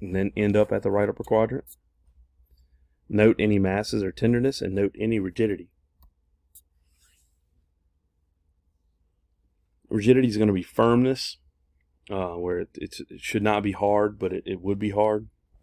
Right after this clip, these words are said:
Uh, assess the extremities, including pulses and sensory and motor function. Inspect the posterior body and obtain a baseline vitals.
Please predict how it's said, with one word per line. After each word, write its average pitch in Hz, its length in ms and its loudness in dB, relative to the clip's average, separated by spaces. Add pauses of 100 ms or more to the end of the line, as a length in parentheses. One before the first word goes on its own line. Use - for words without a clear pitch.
(2250)
Uh, 98 260 0
assess 127 280 4
the 123 120 0
extremities, 123 500 4
including 101 340 0
pulses 113 420 2
and 104 160 -2
sensory 110 360 0
and 98 80 0
motor 110 200 4
function. 113 500 -4 (260)
Inspect 104 360 -2
the 95 60 -14
posterior 92 520 -2
body 107 420 2 (560)
and 95 100 -4
obtain 101 340 0
a 92 60 0
baseline 87 520 -6
vitals. 101 560 -4